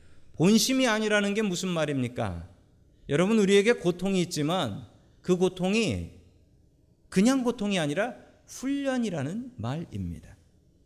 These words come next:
여러분, 예레미야가 확실히 믿고 있었던 것은 이 고통이 훈련이다라고 믿고 있었던 것입니다.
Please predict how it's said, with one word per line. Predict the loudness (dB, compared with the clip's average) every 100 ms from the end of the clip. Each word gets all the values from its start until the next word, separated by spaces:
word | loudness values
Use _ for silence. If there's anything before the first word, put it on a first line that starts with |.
| _ _ _ _ _ 0
여러분, | 0 2 4
예레미야가 | 4 4 2 0 -2
확실히 | -4 -8 -8 -4
믿고 | -4 -4 -4 -4
있었던 | -4 -6 -6
것은 | -6 -6 -6
이 | -4
고통이 | -4 -4 -4 -4 -2
훈련이다라고 | -4 -6 -6 -2 0 0 0 -2 -2 -6 -12 -18 -8 -6 0
믿고 | 0 0 0
있었던 | -2 -2 -2 -4
것입니다. | -4 -6 -10 -12 -18